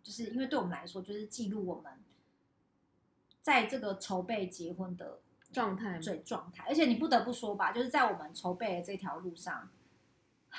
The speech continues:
Speaker 1: 我真的是遇到很多事情欸，
Speaker 2: <laughs>
Speaker 1: 因为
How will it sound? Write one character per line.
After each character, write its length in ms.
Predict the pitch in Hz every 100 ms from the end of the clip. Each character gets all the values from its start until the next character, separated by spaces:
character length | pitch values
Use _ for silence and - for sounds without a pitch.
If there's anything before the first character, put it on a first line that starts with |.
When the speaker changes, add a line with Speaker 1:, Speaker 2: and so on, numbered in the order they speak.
| - -
Speaker 1:
我 100 | 196
真 140 | 190 254
的 80 |
是 140 | 240 -
遇 100 | 226
到 140 | 202
很 140 | 190 -
多 360 | 160 139 196 - _ _
事 280 | - 262 202
情 300 | - - -
欸， 140 | -
Speaker 2:
<laughs> 20 | -
Speaker 1:
因 100 | 349
为 160 | 415